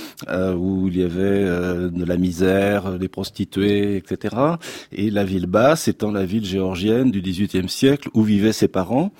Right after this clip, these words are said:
Et on, on a souvent dit que la topographie même de cette ville était double, hein, et, euh,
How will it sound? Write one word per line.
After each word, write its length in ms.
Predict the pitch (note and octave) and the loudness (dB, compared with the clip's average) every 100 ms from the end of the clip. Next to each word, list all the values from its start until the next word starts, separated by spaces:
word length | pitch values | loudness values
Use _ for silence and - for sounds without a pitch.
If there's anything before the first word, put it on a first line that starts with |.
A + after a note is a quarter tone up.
| - - - | -18 -20 -12
Et 300 | - G2 A2+ | -4 0 2
on, 320 | G#2 G2 G2 G2 | 2 2 2 0
on 100 | F#2+ | 0
a 80 | |
souvent 340 | F#2+ G2 F#2+ G2 | 0 0 0 2
dit 240 | A#2+ D#3 | 2 2
que 520 | - G#2 G2 F#2+ F#2+ F2+ - - - _ - - | 2 4 6 4 2 -2 -12 -16 -20 _ -16 -2
la 140 | F#2 | -2
topographie 720 | G2 B2 - A#2 G#2+ A#2 - B2 | 4 4 6 4 4 2 4 6
même 540 | B2+ B2+ B2 A2 G2 | 8 8 6 4 2
de 120 | F#2+ | -2
cette 260 | F#2 G2 G2+ | 2 2 2
ville 300 | B2 F#3+ A#2+ | 2 2 2
était 360 | F2 G#2 F#2+ | 2 2 0
double, 480 | E2+ D#3+ G#3+ G2 E2 D#2+ - - | 2 0 2 0 0 -6 -12 -8
hein, 120 | G#2 C#3+ | -4 -2
et, 360 | F2 F#2+ A#2+ G2+ | 0 2 2 2
euh, 160 | F2 | -2